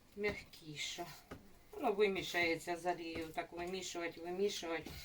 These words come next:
І воно не буде липке тоді. Хтось мені писав колись, м,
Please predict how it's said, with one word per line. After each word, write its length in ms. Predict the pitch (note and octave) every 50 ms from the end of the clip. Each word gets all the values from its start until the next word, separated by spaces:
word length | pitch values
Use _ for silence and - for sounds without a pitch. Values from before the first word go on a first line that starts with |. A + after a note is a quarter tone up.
| - - - - - - - - - -
І 140 | - F3 F3
воно 320 | E3+ E3+ F3 F3 F3 F3 E3+ - - - - - - - - - - - - - - - - - -
не 140 | F#3 G3+ G3+
буде 460 | F3 F3 F#3+ F#3 E3 F3 F3 E3+ - - - - - - - - - - - - - - - - - - - - - - - - -
липке 580 | - F3+ G3 G3 - - - - F#3 F#3 F3 F3 -
тоді. 380 | F3 F3 F3 D#3 F3+ F3+ F3 - - - - - - - - - - - - - - - - - - - - - - - - - - - -
Хтось 260 | - - F3+ F3+ F#3+
мені 200 | F#3+ F#3+ F#3+ F#3
писав 420 | F3+ - G3 F#3+ - G3 F#3 F#3 -
колись, 360 | - F3+ F3 F3 F3+ - - - - - - - - - - - - - - - - -
м, 280 | D#3 D#3 D3+ D3 D3